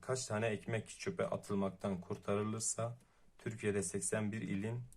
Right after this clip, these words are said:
her birine bir tane hastane, hastane yapılabilir. Benden ne istiyor? Seksen bir tane hastane.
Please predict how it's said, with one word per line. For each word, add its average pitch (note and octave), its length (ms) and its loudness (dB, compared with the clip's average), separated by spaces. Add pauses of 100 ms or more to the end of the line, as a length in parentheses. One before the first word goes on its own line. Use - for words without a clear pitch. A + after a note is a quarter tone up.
her A2+ 320 2
birine G#2 360 -2
bir A#2 80 -2
tane G#2 340 -2
hastane, G#2+ 580 -2 (340)
hastane G#2+ 340 0
yapılabilir. F#2+ 580 2
Benden A#2 340 4
ne A#2+ 160 2
istiyor? A#2+ 340 -2
Seksen A#2 500 0
bir A#2 100 -2
tane G2+ 260 2
hastane. F2+ 580 -2